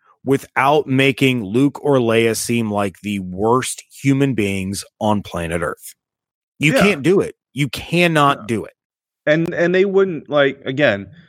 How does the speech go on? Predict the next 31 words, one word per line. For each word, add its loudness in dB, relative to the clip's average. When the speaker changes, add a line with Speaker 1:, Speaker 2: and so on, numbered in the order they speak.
Speaker 2:
I've 0
already 4
kinda 4
talked 2
about, 4
like, 2
if, -2
if 0
she -2
was 2
Luke's 0
daughter, 4
like, 0
it -4
doesn't 0
make 0
sense -2
for -8
him -4
to -2
stash 0
her 0
somewhere 2
and 0
then -2
go 2
train -4
these -4
other 0
Jedi. -2
Like, 0